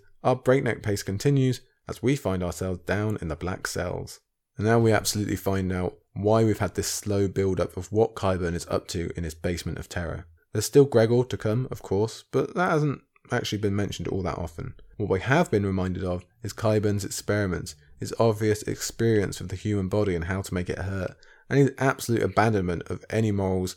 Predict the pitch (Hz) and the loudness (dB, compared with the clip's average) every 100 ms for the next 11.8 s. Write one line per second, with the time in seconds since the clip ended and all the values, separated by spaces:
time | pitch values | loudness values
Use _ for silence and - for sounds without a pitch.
0 | _ - 87 92 90 - - 85 80 78 | _ -10 -6 -4 -4 -6 -2 -2 0 -4
1 | - 80 - _ _ _ _ _ - - | -4 -6 -6 _ _ _ _ _ -10 2
2 | 185 233 117 - 101 95 101 98 101 95 | 4 4 2 2 2 0 -4 0 0 0
3 | 92 95 110 143 107 95 98 120 139 - | -2 0 0 0 0 0 0 0 -2 -10
4 | _ _ - 113 135 143 117 107 107 110 | _ _ 0 4 6 8 6 4 2 4
5 | 104 101 98 - 104 104 98 95 92 92 | 4 2 -2 0 0 0 -2 -2 -2 -4
6 | - 98 95 92 - _ _ _ - 131 | -4 -4 -4 -6 -12 _ _ _ -2 0
7 | 117 - 139 101 95 90 - 135 165 - | 2 2 4 4 2 0 -4 -2 -2 -2
8 | - 135 - 90 110 113 - 110 101 101 | 2 2 2 -2 0 0 0 0 0 0
9 | 87 - - _ - 214 151 113 110 113 | 0 -4 -10 _ -8 2 6 8 6 6
10 | 139 147 98 92 87 82 82 87 117 98 | 6 6 4 0 0 0 -2 -2 -2 -2
11 | 90 - 92 - 117 117 95 95 | -4 -4 -4 -2 0 0 0 -6